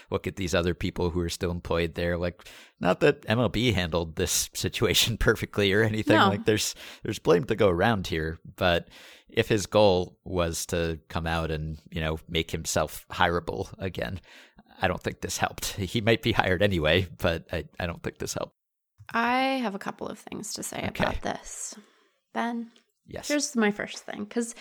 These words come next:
Speaker 2: we'll focus on the sign stealing part of that because I think it's the most germane to the moment, and I think will end up dictating his employability. But I would like to have a World Series where I don't have to revisit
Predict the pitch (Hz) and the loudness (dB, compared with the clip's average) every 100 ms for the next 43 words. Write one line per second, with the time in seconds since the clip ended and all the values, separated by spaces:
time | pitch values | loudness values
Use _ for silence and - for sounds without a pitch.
0 | - - - 233 294 302 262 247 233 214 | -18 -18 -14 -4 -2 0 0 0 -2 -2
1 | 196 190 180 180 - 180 185 185 175 175 | -2 -2 -4 -4 -4 -4 -4 -4 -4 -2
2 | 175 180 180 180 175 170 170 165 - 170 | -2 -4 -6 -4 -4 -4 -6 -8 -8 -6
3 | 165 165 - - _ - 196 196 180 165 | -6 -8 -12 -16 _ -18 -8 -4 -2 -2
4 | 165 - 170 - 175 175 170 165 170 180 | -6 -6 -10 -8 -4 0 0 0 0 0
5 | 196 - - 170 165 156 - - 170 165 | 0 -2 -2 0 0 -4 -6 -4 -4 -4
6 | 165 165 156 165 160 - 156 - 165 175 | -4 -4 -2 -4 -6 -6 -10 -6 -6 -4
7 | 175 160 160 160 160 - - 156 156 165 | -6 -6 -6 -6 -6 -4 -4 -2 0 0
8 | 165 170 - - - - - 220 202 - | 0 -2 -4 -16 -16 -16 6 8 8 6
9 | - 240 294 349 247 220 214 208 185 180 | 6 12 12 12 8 8 8 6 -2 4
10 | 180 175 175 - 165 175 214 214 247 233 | 6 6 4 -2 4 6 6 6 4 6
11 | 180 175 156 - 165 180 180 196 190 208 | 6 2 0 0 4 2 2 0 0 2
12 | 208 175 170 170 - | 2 2 0 -2 -4